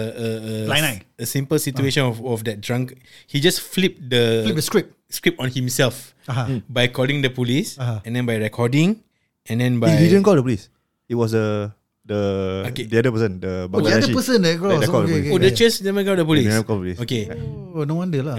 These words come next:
Speaker 1: Okay, so he flipped the script by recording the police
Speaker 2: Mm.
Speaker 1: and by, uh, bad mouthing the, the police also.
Speaker 2: Mm.
Speaker 1: And then by, uh, uh, he, he not giving the I C.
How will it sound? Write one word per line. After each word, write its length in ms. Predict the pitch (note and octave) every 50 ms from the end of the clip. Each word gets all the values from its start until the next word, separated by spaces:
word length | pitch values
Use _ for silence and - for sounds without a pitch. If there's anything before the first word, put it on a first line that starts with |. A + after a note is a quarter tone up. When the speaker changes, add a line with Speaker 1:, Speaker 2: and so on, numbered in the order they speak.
| G2+
Speaker 1:
Okay, 140 | F#2+ - B2 A#2+
so 80 | -
he 160 | D3 C3+ C3 C3 B2+
flipped 180 | - E3+ -
the 80 | B2+ B2
script 240 | - - D#3 B2+ A#2+
by 240 | A#2+ A2+ A2 A2
recording 460 | A2+ A2+ A#2+ A#2 - B2+ C#3+ D#3+ D#3+ C#3+
the 60 | B2+ B2+
police 480 | C3 A#2+ A2 A2+ D3 E3+ - - D3
Speaker 2:
Mm. 240 | D#3 D3+ C#3+ B2 G2+ - -
Speaker 1:
and 160 | A#2+ B2 A#2+ A#2
by, 140 | A#2 A2+ A2+ A2 A2 G#2+ A2 A2+ A2+ G#2 - - - _ _ _ _ _ _ _
uh, 160 | - - - A#2+
bad 320 | B2 A#2+ C3+ D3 C3+ C3
mouthing 400 | C#3+ C#3+ C#3+ C3+ C3+ D3+ D3+ C3+
the, 400 | B2 B2 A#2+ A2+ A2+ A2+ A2 A#2 - - C3
the 80 | A#2+ A2
police 320 | - - C3+ C#3+ C3+ B2+
also. 400 | - A#2+ A2+ - A2+ A#2 - - - -
Speaker 2:
Mm. 240 | D3+ D3+ C3+ A#2 F#2+ - _ _ _
Speaker 1:
And 120 | - B2 B2 B2+
then 240 | C#3+ D3 D#3 D3 C#3+ C#3 D3 C#3+ - _ _ _
by, 720 | _ - A#2 A#2+ A#2 A2+ A2+ A2 A2 A2 G#2+ G#2+ A2+ A#2+ - - - -
uh, 640 | A2+ A2 G#2+ G#2+ G#2+ G#2+ G#2+ G#2+ G#2+ G#2+ G#2+ G#2+ A2+ A2+ - _ _ _ _ _ _ _ _ _ _ _ _ _ -
uh, 380 | - C3+ C3 B2+ B2 A#2+ A#2 A2+ G#2
he, 400 | - - C3 B2 B2 B2 B2 B2
he 480 | A#2+ - - - B2+ B2 B2 B2 B2+ B2 - C#3+
not 160 | D#3 D#3 C#3
giving 240 | C#3 D3+ D#3 E3 D3
the 80 | C3+
I 80 | B2 B2+
C. 240 | A#2+ - A#2+ F#2+